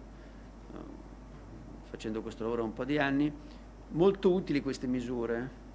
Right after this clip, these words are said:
molto utili perché, eh, innanzitutto, come vi ho detto, c'è stato un tema psicologico.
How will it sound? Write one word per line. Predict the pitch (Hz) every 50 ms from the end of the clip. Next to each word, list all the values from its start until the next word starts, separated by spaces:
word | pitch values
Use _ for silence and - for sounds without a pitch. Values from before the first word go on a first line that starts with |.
| - - - - - - - - - -
molto | 135 143 151 143 - 175 170
utili | 185 202 185 - 190 156 147
perché, | 151 - 147 - - - 156 131 123 120 117 113 - - -
eh, | - 120 113 113 113 113 110 110 110 113 - - - - - - -
innanzitutto, | - 160 151 165 170 180 170 - - 196 - - 220 233 233 220 - - 233 214 214 208 - - - -
come | - 156 139 143 143 143
vi | 135 147
ho | 147
detto, | 147 175 190 190 - 185
c'è | - -
stato | 143 - 135 131 -
un | 143 127 -
tema | - 151 147 147
psicologico. | 147 147 - 143 - - 127 117 107 110 104 98 107 - - 120 117 117 - -